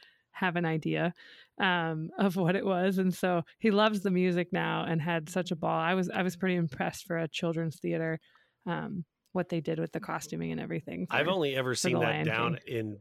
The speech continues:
Speaker 2: Walt Disney World, Michelle.
Speaker 1: Hey, I have a friend who was in that show in Disney
Speaker 2: Oh,
Speaker 1: World.
Speaker 2: really?
Speaker 1: Yeah. It's a good show.
Speaker 2: Cool. Rachel, let's check in with you. How has your week been?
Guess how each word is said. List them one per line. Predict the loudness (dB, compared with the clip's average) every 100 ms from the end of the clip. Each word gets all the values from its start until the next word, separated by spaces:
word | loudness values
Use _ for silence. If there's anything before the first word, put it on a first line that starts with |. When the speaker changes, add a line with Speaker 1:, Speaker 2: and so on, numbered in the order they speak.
| -2
Speaker 2:
Walt | -2 -2
Disney | -8 -8 -10 -14
World, | -14 -18 -16
Michelle. | -18 -14 -14 -14 -18 _ _ _ _ _ _ -2
Speaker 1:
Hey, | 0 4 4 4
I | 4
have | 4
a | 2
friend | 2 2 4
who | 2
was | 2
in | 0
that | -2 -4
show | -4 -2
in | -2
Disney | -4 -2
Speaker 2:
Oh, |
Speaker 1:
World. | -2 0
Speaker 2:
really? | 2 0 -2 -6 -6
Speaker 1:
Yeah. | 0 2 0 -2 -10 -20 -20 _ _ -20 _ -20 -20 -20 _
It's | -6
a |
good | -4 -2
show. | -2 -2 -4 -10 _ _ _ _ _
Speaker 2:
Cool. | -10 -8 -8 -12 _ _ _
Rachel, | -2 0 2 2 4
let's | 4 2
check | 0 2
in | 2
with | 2 2
you. | 2 2
How | 2
has | 2 0
your | -2
week | 0 -2 -4 -2
been? | 2 2 0 -4